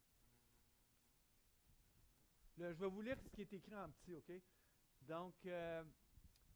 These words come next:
bon, je vais le ré-, lire au complet. « Quel est le rendement implicite de la rente viagère proposée par Equitable Life ? »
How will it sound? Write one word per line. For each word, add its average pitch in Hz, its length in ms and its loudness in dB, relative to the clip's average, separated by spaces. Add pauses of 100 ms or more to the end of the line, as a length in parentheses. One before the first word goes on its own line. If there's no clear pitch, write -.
(1000)
bon, 127 180 -6 (140)
je 123 120 -2
vais 147 60 2
le 160 60 2
ré-, 180 240 0
lire 165 180 -2
au 175 60 -4
complet. « 156 440 -8
Quel 208 160 0
est 277 60 0
le 285 80 0
rendement 196 380 -2 (100)
implicite 190 560 -6
de 175 80 -2
la 156 120 2
rente 185 200 -4
viagère 165 580 0
proposée 160 540 -4
par 147 320 -2
Equitable 156 680 -4
Life ? » 147 320 -4